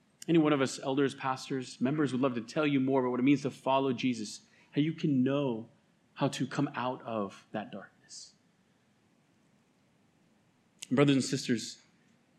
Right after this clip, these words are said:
are you cast down? Do you feel abandoned? Do you feel like he has forgotten you? Remember Christ. Cry out to him your complaint,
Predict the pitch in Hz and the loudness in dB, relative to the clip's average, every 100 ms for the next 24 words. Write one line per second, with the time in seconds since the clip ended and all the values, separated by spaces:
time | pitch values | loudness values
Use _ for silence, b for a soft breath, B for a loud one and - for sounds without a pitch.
0 | _ 120 135 143 147 151 143 - 139 120 | _ -6 -2 -2 -2 -4 -6 -4 -6 -4
1 | 92 - _ _ _ _ _ _ _ _ | -8 -14 _ _ _ _ _ _ _ _
2 | _ _ _ _ _ _ _ _ _ _ | _ _ _ _ _ _ _ _ _ _
3 | 139 123 - 135 123 127 127 98 87 - | -2 0 4 4 4 4 2 -2 -10 -20
4 | - _ _ _ _ _ _ _ _ _ | -20 _ _ _ _ _ _ _ _ _
5 | _ _ _ - 139 135 165 165 151 127 | _ _ _ -2 0 0 2 2 2 -4
6 | - - 135 117 123 - 117 113 107 - | -6 -4 -4 -2 -6 -6 -6 -4 -6 -8
7 | 95 - _ _ _ _ _ _ _ _ | -20 -20 _ _ _ _ _ _ _ _
8 | _ _ _ _ _ _ _ _ _ _ | _ _ _ _ _ _ _ _ _ _
9 | _ _ - 131 139 160 160 143 - 117 | _ _ 2 4 6 4 4 0 -2 -4
10 | 101 - - - _ _ _ _ _ _ | -4 -12 -16 -18 _ _ _ _ _ _
11 | _ - - 156 156 156 147 147 147 139 | _ -16 -4 2 4 4 0 0 -2 2
12 | 131 127 123 120 107 - 147 143 - - | 6 6 4 0 -4 2 4 4 -2 -12